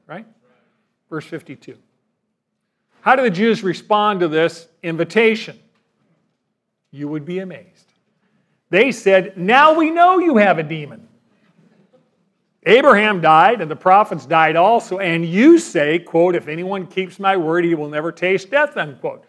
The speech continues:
Surely you are not greater than our father Abraham, who died? The prophets died too. Whom do you make yourself out to be?"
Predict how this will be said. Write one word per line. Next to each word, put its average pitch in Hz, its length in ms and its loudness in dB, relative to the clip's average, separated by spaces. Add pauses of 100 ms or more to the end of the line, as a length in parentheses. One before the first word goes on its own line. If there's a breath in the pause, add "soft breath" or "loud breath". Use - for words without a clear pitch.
(440)
Surely 185 540 0
you 170 160 2
are 156 140 0
not 156 260 -4
greater 160 260 -2
than 147 200 -4
our 143 80 -4
father 139 360 -4
Abraham, 147 460 -4
who 143 100 -14
died? 160 520 -4 (720)
The 294 80 -16
prophets 330 500 -2
died 277 360 -2
too. 156 420 -6
Whom 220 240 -2
do 269 100 -10
you 190 100 -4
make 139 260 -18
yourself 170 420 -10
out 139 200 -12
to 202 80 -4
be?" 233 300 -12